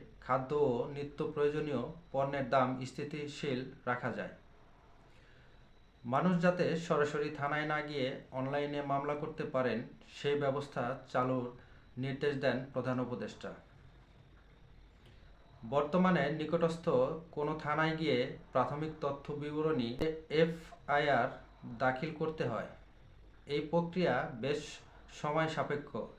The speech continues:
এবং এর ফলে নানা ধরনের হয়রানির সুযোগ থাকে। অধ্যাপক মোহাম্মদ ইউনূস বলেন, "পুলিশের একটি নম্বর নির্ধারণ করা উচিত, যেমন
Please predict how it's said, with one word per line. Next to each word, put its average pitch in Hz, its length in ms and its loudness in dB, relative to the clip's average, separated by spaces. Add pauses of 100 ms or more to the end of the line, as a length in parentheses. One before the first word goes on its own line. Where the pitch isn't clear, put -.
(120)
এবং 127 420 0
এর 135 220 -4
ফলে 147 240 4
নানা 139 280 2
ধরনের 135 460 0 (640)
হয়রানির 147 420 4
সুযোগ 160 380 -2
থাকে। - 320 -10 (1000)
অধ্যাপক 165 560 2
মোহাম্মদ 160 600 0
ইউনূস 165 340 2
বলেন, 160 480 0 (120)
"পুলিশের 165 400 0
একটি 160 280 -2
নম্বর 143 400 0
নির্ধারণ 143 540 -2
করা 127 460 0
উচিত, - 460 -6 (260)
যেমন 139 360 2